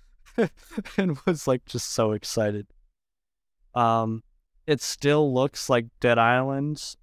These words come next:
even through all the, the, uh, developers I went through.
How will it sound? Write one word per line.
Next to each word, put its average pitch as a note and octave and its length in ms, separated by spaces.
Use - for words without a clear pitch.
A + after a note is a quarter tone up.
even B2 320
through B2 280
all A#2 200
the, A2+ 400
the, A2 260
uh, A2 200
developers A#2 640
I B2 40
went B2 280
through. A#2+ 420